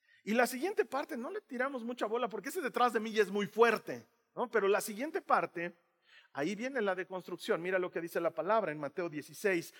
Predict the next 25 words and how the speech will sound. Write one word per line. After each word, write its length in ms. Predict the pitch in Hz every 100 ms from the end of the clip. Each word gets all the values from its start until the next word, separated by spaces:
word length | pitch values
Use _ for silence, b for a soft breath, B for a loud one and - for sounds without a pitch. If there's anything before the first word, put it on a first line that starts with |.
| B B
La 140 | 175 190
segunda 360 | 233 277 269
parte 300 | - 247 233
del 140 | 202 185
verso 220 | 208 214
veintitrés 540 | 180 170 170 190 180
dice: 260 | 175 - - B B B
"Ves 480 | 151 277 339 349 269
las 320 | 262 220 -
cosas 500 | - 285 233 208 196
solamente 800 | - 254 254 214 220 262 226 196
desde 220 | 165 165
el 100 | 160
punto 380 | 226 254 233 196
de 100 | 175
vista 320 | 175 - 185 180
humano, 500 | 175 202 220 190 170
no 240 | 190 226
desde 280 | 202 170 170
el 100 | 151
punto 360 | 180 180 175
de 120 | 156 131
vista 520 | 135 - 135 123 117 _ _ _ _
de 180 | 113
Dios". 640 | 107 117 117 117 - -